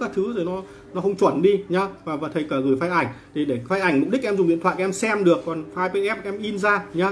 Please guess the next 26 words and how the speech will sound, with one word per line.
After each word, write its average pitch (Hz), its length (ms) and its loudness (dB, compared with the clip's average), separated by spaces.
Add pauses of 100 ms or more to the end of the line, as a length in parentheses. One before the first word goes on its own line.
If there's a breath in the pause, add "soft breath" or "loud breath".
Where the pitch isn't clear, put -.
Đấy, 175 120 -2
rất 240 200 -2
cảm 156 160 2
ơn, 185 140 4
ờ, 185 100 2
chia 190 220 2
sẻ 151 300 -2
bạn 135 180 -6
Giang 175 200 0
Dũng. 226 200 -2 (360 loud breath)
Thì, 147 100 -4
thì 151 140 2
bạn 156 220 0
Ngân 196 160 0
Bùi 196 200 8
nhá. 202 280 0
Đấy, 185 160 -4
thầy 175 120 0
nghĩ 196 240 0
chúng 208 80 -8
ta 208 60 -4
thống 185 200 0
nhất 294 160 0
với 202 100 4
nhau 240 260 4
ấy 254 100 -4